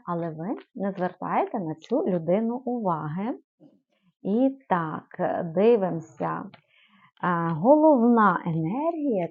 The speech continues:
цього місяця. Витягнемо карту на головну енергію цього місяця.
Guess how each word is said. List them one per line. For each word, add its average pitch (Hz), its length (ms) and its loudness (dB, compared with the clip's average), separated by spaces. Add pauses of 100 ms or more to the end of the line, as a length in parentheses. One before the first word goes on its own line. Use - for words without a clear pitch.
цього 220 480 0
місяця. 190 1200 -4
Витягнемо 180 720 -2
карту 214 520 -2
на 175 280 -2
головну 196 760 -4
енергію 170 640 -10 (140)
цього 185 260 -10
місяця. 165 800 -12